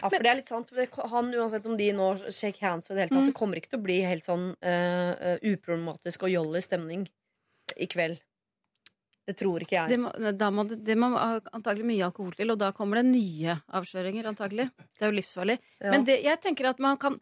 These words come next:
Speaker 2: at han, eh, som, eh, går og er små, eh, furten,
Speaker 1: Mm.
Speaker 2: kanskje han skjønner at det er helt tåpelig hvis, eh, han som lå med forloveden for lenge siden, eh, bare legger seg vel, hi-, padde, padde,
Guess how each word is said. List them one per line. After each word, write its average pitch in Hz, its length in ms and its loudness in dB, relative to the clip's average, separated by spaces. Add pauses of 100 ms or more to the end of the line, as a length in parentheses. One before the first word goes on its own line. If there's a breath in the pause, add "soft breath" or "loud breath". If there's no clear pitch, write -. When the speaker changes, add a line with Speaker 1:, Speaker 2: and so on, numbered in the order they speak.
(220 soft breath)
Speaker 2:
at 262 140 -2 (140)
han, 262 340 2
eh, 247 120 0
som, 247 340 2
eh, 226 220 4
går 214 260 2
og 202 140 4
er 208 40 0
små, 202 280 0 (360)
eh, 175 100 0
furten, 233 440 0 (400)
Speaker 1:
Mm. 220 280 0 (180)
Speaker 2:
kanskje 269 260 0
han 254 120 2
skjønner 208 340 0
at 233 100 -2
det 208 100 2
er 220 80 2
helt 214 220 -2
tåpelig 202 480 0
hvis, - 440 0
eh, 214 380 4
han 208 360 2 (180)
som 214 300 2
lå 202 320 2
med 190 140 0
forloveden 180 420 -2
for 202 100 -4
lenge 185 200 2
siden, 185 340 0 (100)
eh, 202 100 -2
bare 202 280 0
legger 185 160 -2
seg 202 140 -4 (360)
vel, 233 380 -2
hi-, - 480 -10
padde, 240 420 0
padde, 208 300 -6